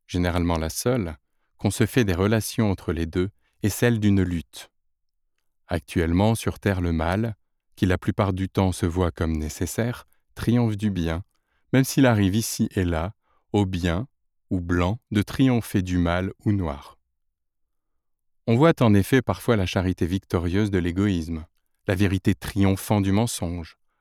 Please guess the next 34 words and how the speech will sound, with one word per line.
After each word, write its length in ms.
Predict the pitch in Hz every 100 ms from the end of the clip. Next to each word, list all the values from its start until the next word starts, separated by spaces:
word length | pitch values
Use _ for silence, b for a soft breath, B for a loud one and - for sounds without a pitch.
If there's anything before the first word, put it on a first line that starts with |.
| -
le 100 | 98
pardon 400 | 110 101 107 107
dominant 460 | 98 101 101 101
la 140 | 101 95
vengeance, 600 | 104 110 92 82 - - _ _
et 60 | 113
cetera. 480 | 113 95 98 80 - _ _ _ _ _ _ _ _ _ _ _ _ _ _ _ _ _ _ _
Mais 120 | 120
quel 180 | - 170
que 140 | - 165
soit 240 | - 156
le 100 | 101
vainqueur 460 | 92 104 - 104 85
ou 80 |
le 80 | 82
vaincu, 500 | 78 87 87 - 120 - _ _ _ -
l'idée 280 | 127 143 156
que 140 | 127
se 140 | -
font 220 | 123 - 104
les 120 | 101
gens 220 | 101 107
du 240 | 92 90
mal 520 | 82 82 78 87 113 110 _ _
et 60 | 123
du 120 | 87
bien 340 | 90 85 82 110 _ _ -
est 80 | 107
celle 220 | - 127
d'une 180 | 113 101
permanente 580 | - 151 131 107 98 -
rivalité 680 | - 127 107 95 - 92 -
ou 80 | 110
compromis. 640 | 113 - 92 78 69